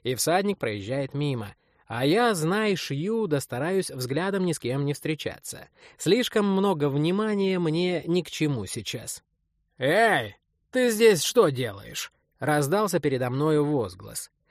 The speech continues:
Уже ставшим привычным жестом указываю на картинку. «Зомби-швея? Ха! Че только не увидишь в этой игре!»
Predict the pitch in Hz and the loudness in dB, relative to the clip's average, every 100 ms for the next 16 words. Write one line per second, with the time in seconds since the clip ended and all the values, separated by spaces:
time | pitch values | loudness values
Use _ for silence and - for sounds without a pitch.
0 | - - - _ 131 175 233 190 180 165 | -20 -20 -20 _ 2 6 6 6 2 2
1 | - 180 156 156 165 156 139 127 175 - | 0 -2 -2 -2 -2 -2 -2 0 -2 -2
2 | 175 170 - 143 - 139 135 139 143 139 | -4 -2 -2 -2 0 0 0 0 0 -2
3 | 139 151 139 139 110 113 113 _ _ _ | -2 -4 -2 -4 -4 -10 -16 _ _ _
4 | _ - 131 196 233 226 208 170 160 165 | _ -10 0 4 4 6 4 4 2 2
5 | 185 220 226 127 - _ - - - 202 | 4 4 4 0 -6 _ -16 -8 0 4
6 | 175 - _ _ _ - - 151 190 226 | 4 0 _ _ _ -6 2 2 4 2
7 | 220 233 247 226 135 127 202 - 220 139 | 4 2 4 2 2 -2 -4 2 2 2
8 | 117 104 107 107 - | -4 -8 -12 -14 -20